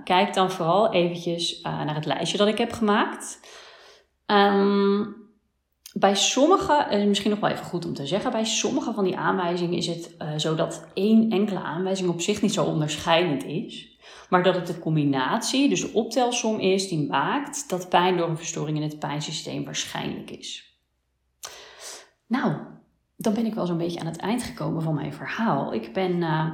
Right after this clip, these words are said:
heel benieuwd wat je ervan vond, of je er iets aan hebt gehad. Vind ik altijd heel leuk om te horen. Eh, als je dat, eh, wilt, kun je me dat laten weten via een berichtje op Instagram. Ehm, en wat ik daarnaast heel erg op prijs zou stellen,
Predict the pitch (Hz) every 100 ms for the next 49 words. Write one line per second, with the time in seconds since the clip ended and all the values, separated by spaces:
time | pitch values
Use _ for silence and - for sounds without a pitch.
0 | - - - 254 247 190 165 165 151 170
1 | 147 - - 254 - - - - - _
2 | _ 196 185 151 156 160 147 - 151 -
3 | 240 427 - - - _ _ - - -
4 | _ _ - 220 208 196 180 170 170 196
5 | 180 143 - 156 156 247 294 381 - 170
6 | 160 - - 175 - - - - - -
7 | - 190 196 - - 165 160 151 156 156
8 | 165 190 185 156 147 143 - 151 156 -
9 | 185 - 269 285 285 269 254 254 285 285
10 | - - _ _ _ - - - 175 170
11 | 165 165 165 165 - - - - _ 254
12 | 254 240 226 214 226 269 - - 196 359
13 | 339 240 202 214 269 285 - 247 262 320